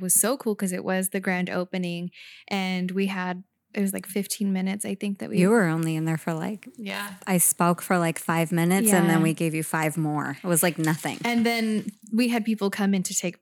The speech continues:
Speaker 1: pictures,
Speaker 2: Yeah. Oh,
Speaker 1: right,
Speaker 2: that's
Speaker 1: too.
Speaker 2: right.
Speaker 1: And so I feel like I wasn't completely immersed because I was thinking about all the things that were happening around me. And Doctor M-, M-,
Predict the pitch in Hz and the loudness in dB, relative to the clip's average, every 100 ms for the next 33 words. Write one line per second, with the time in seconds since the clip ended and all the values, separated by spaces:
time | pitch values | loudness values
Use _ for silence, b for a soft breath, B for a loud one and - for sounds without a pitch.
0 | _ - 202 - 180 175 208 - - 170 | _ -4 -4 -2 -4 -4 0 2 4 4
1 | 208 202 202 185 175 233 151 214 B 185 | 4 6 6 6 6 6 4 2 B -4
2 | - 226 - 240 214 214 254 247 208 - | 0 4 6 4 2 0 0 0 -2 0
3 | 202 208 226 240 - _ - 214 180 196 | 0 2 2 0 -2 _ 0 2 2 -2
4 | 208 196 185 170 190 196 196 175 170 - | 0 2 2 2 2 0 0 0 0 -2
5 | 190 190 185 175 170 - 185 180 185 180 | -4 0 0 0 -4 -4 -4 -2 -2 -2
6 | - - 175 170 185 180 170 170 175 202 | -2 -4 -6 -4 -2 -2 -2 -4 -2 -2
7 | 262 294 B B B 202 190 180 180 - | -4 -6 B B B -2 0 0 -2 -2
8 | 190 175 - 180 175 170 170 - - - | -4 -4 -2 -2 -2 -2 -6 -10 -16 -20
9 | - _ - - _ - 190 | -20 _ -20 -20 _ -4 -4